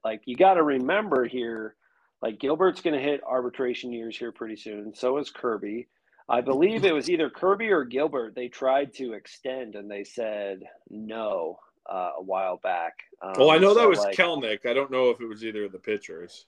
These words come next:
Speaker 1: Kelenic said no. I think they offered it to
Speaker 2: Kelnick said no. I would guess
Speaker 1: I'm not
Speaker 2: Gilbert,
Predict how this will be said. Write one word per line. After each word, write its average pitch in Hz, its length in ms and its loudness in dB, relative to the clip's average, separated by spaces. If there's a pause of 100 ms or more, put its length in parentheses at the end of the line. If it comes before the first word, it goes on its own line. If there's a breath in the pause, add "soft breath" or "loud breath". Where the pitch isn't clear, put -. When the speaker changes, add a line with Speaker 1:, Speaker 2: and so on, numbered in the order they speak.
(120)
Speaker 1:
Kelenic 175 380 6
said 170 240 2
no. 156 380 2
I 139 160 -4
think 160 240 -8
they 147 160 0
offered 143 500 -4
it 139 260 -6 (140)
to 131 80 -10
Speaker 2:
Kelnick 123 640 -6
said - 0 - (520)
no. 131 80 8
I 151 40 10
would 156 160 4
guess 175 180 6
Speaker 1:
I'm 127 60 -12
not 120 100 -8
Speaker 2:
Gilbert, 101 420 -2